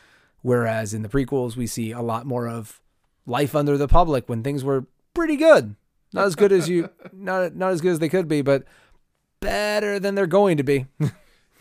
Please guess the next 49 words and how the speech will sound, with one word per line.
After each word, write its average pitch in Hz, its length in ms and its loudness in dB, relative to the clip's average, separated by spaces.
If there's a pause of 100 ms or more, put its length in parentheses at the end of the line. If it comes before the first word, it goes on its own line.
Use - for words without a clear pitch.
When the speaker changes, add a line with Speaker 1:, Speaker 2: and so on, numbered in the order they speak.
(320)
Speaker 2:
Yes. - 580 -12 (360)
Um, 143 480 -2 (100)
you're 127 180 -10
a 113 40 -8
hundred 226 360 -4
percent 185 340 -6
right. 110 220 -10
Now, 127 140 -8
I 139 80 -6
did 196 220 -10
wanna 269 220 -10
come 156 280 -10
in 113 260 -8 (380)
and 135 140 -6
just 135 220 -10
tell 143 160 -6
you 127 160 -4
one 123 240 -6
quick 123 280 -12
little 117 200 -8
thing 107 300 -12
here. 78 260 -18 (300)
Speaker 1:
Yeah. 131 300 -4
Speaker 2:
Um, 123 160 -8 (480)
the 151 240 -4
Felucians 226 720 -6
that 220 140 -10
we 180 180 -10
see 165 280 -10
in 131 320 -8
Legends 160 520 -6
are 147 200 -6
a 180 40 -6
little 359 640 -8
bit 254 260 -14
different 151 460 -6 (340)
than 135 200 -4
the 131 100 -4
Felucians 123 560 -8
we 113 160 -8
see 113 200 -12
in 107 140 -12
canon. 107 360 -12
Speaker 1:
Uh, 147 60 0
Speaker 2:
I 131 40 2
Speaker 1:
so 143 180 0
Speaker 2:
just 123 100 -4
wanna 156 160 0
point 156 60 2